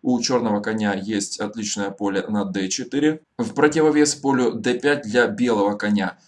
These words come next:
К тому же поле Ц пять тоже очень привлекательно для коня чёрных, так как, став на него, он будет нападать на ладью Д три. Белые же играют король Ж два, усиливая позицию своего короля, и чёрные ставят на Д восемь свою ладью.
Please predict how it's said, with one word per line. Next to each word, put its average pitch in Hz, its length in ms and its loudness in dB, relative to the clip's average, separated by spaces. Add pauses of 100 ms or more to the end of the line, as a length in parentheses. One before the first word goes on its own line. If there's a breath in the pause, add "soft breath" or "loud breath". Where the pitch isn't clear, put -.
(120)
К - 100 -16
тому 151 220 2
же 147 120 4
поле 135 260 2
Ц 127 140 -4
пять 120 380 0
тоже 107 280 0
очень 101 260 -4
привлекательно 107 640 -2
для 101 260 0
коня 104 300 -2
чёрных, 165 440 -2
так 113 200 -6
как, 98 220 -4 (140 soft breath)
став 107 380 0
на 104 80 2
него, 117 340 2
он 107 160 -2
будет 123 380 -2
нападать 107 540 -2
на 104 100 -4
ладью 101 280 -4
Д 104 120 -4
три. 92 300 -6 (420 loud breath)
Белые 165 340 4
же 120 200 0
играют 110 420 2
король 131 300 2
Ж 113 220 -2
два, 101 560 0
усиливая 117 600 -2
позицию 110 500 -6
своего 107 400 -2
короля, 113 560 -2 (200 loud breath)
и 190 160 -4
чёрные 143 360 0
ставят 120 420 2
на 107 220 -2
Д 101 200 -2
восемь 107 500 -6
свою 101 400 -2
ладью. 92 420 -6